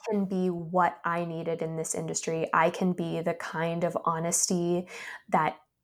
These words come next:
I would always want for myself and my loved ones. And I think a big part of that is being completely honest and working with people from all walks of life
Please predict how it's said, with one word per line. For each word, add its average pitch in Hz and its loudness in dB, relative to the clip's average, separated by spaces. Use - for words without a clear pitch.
I 185 6
would 196 4
always 180 0
want 170 -6
for 185 -4
myself 165 0
and 165 -8
my 160 -2
loved 220 4
ones. 247 0
And 226 6
I 208 6
think 202 -2
a 196 0
big 202 0
part 190 2
of 208 2
that 247 4
is 185 4
being 214 6
completely 202 0
honest 196 2
and 202 6
working 185 0
with 170 -4
people 175 2
from 170 -2
all 254 8
walks 240 4
of 214 0
life 196 2